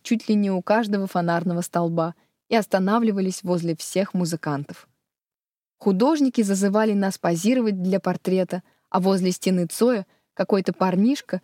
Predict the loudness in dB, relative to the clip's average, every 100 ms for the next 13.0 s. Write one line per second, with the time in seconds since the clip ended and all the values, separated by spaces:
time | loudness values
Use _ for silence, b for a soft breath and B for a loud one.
0 | b -4 0 2 0 -2 -4 0 0 0
1 | 0 0 -2 -2 -2 0 0 0 0 -2
2 | 0 -2 -8 _ _ 0 2 2 2 2
3 | 0 0 0 0 0 2 2 2 0 -2
4 | -4 -2 -2 -2 -4 -4 -4 -10 -20 _
5 | _ _ _ _ _ _ _ _ _ -6
6 | 0 2 4 2 2 0 0 0 0 0
7 | 0 0 0 -2 -6 -8 _ _ _ _
8 | _ _ _ -4 -4 0 0 0 2 2
9 | 2 -2 -4 -4 -4 -14 _ _ _ -10
10 | -2 0 2 2 2 0 -2 -6 -8 -6
11 | 0 2 2 2 0 0 0 0 0 0
12 | -2 -6 -2 0 2 0 2 0 0 -4